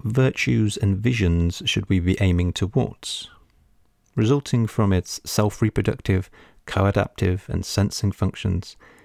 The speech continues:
the human tends to desire the maintenance or expansion of its relative autonomy over its reduction. This is another facet of the conflict inherent in social being.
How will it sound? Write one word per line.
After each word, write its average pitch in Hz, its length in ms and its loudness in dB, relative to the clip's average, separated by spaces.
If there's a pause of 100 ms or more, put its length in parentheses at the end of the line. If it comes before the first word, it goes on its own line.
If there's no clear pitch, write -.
(220)
the 117 80 -2
human 147 380 2
tends 131 380 2
to - 120 -2
desire 110 540 2
the 101 100 0
maintenance 107 840 0
or 98 160 2
expansion 117 720 -2
of 95 120 0
its - 220 -4
relative 90 380 -2
autonomy - 640 -2 (520)
over 78 280 0
its - 180 -12
reduction. - 560 -4 (1400)
This 151 200 0
is 120 100 2
another 117 280 2
facet - 580 -4
of 107 100 -8
the 107 80 0
conflict - 520 -2
inherent 90 500 0
in 87 100 0
social 90 440 -2
being. 110 380 -2